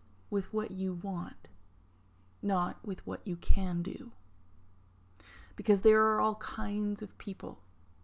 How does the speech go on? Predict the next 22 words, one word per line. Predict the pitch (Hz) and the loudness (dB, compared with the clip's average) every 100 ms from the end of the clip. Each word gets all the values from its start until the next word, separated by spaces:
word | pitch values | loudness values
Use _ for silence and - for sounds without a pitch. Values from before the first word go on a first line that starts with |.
| - | -16
who | - 220 | 0 0
can | - 208 196 | 0 -2 -2
do | 185 190 180 | 0 0 -2
the | 180 | -4
tangible | - - 185 180 185 175 165 170 - - - - | -8 -2 -2 0 -4 -6 -8 -10 -14 -20 -20 -8
aspect | 185 180 - - - - - - - - - | -4 -4 -6 -10 -12 -14 -20 -20 -20 -8 -2
of | 190 185 | 0 2
whatever | 196 196 190 185 | 0 0 0 -2
it | 180 | -2
is | 170 160 | -4 -4
that | 175 - | -6 -4
you | 165 | -4
do. | 160 170 202 202 - - - - - - - - - - - - - - - - - - - - - - - - - - - - - - - - - - - - - | -2 -4 -8 -12 -16 -20 -20 -20 -20 -20 -20 -20 -20 -20 -20 -20 -20 -20 -20 -20 -20 -20 -20 -20 -20 -20 -20 -20 -20 -20 -20 -20 -20 -20 -20 -18 -16 -16 -18 -18 2
But | 214 | 6
even | 240 254 | 8 6
as | 254 226 | 2 0
we | 226 233 | 0 0
wrestle | 196 202 - 180 185 208 - | 0 -2 -2 -4 -4 -8 -4
with | 208 196 | -4 -2
the | 214 | -4
question | - - 226 220 - - - 175 160 190 | -6 -4 -4 -2 -6 -6 -6 -6 -6 -6
of | 180 180 175 | -6 -6 -6